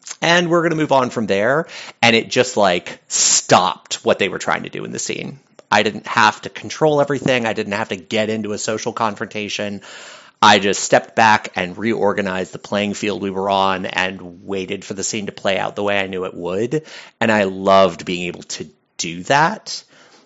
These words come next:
It's, and it felt very commoner. Like, it wasn't the, "You're going to do what I say because I'm important." It felt more, I don't know,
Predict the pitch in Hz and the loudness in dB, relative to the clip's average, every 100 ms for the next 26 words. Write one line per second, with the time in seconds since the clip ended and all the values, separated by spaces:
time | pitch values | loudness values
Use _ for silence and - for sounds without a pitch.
0 | _ - - - - - - 139 147 - | _ -2 -2 0 -2 -2 0 2 2 2
1 | 185 165 143 131 123 - 185 170 92 78 | 4 4 4 2 2 -2 0 0 -2 -4
2 | 87 92 131 104 110 135 135 98 110 101 | -2 0 0 0 4 4 2 0 -2 2
3 | 117 117 123 113 - 110 107 98 95 90 | 0 2 2 2 -4 -4 -2 -2 -2 -2
4 | - 120 98 95 95 - 104 92 95 95 | 0 2 2 -4 -8 -6 -4 -4 -6 -14
5 | - 170 147 - 87 - 110 104 - 127 | -4 0 0 -2 -12 -8 -6 -6 -2 2
6 | 110 107 - - - _ - 98 98 104 | 2 0 -12 -20 -20 _ -10 -2 2 6
7 | 101 98 92 92 95 _ _ _ _ _ | 6 6 4 -2 -4 _ _ _ _ _
8 | _ - - _ _ _ _ _ _ 220 | _ -20 -20 _ _ _ _ _ _ 2
9 | 240 226 190 98 78 | 4 6 6 6 4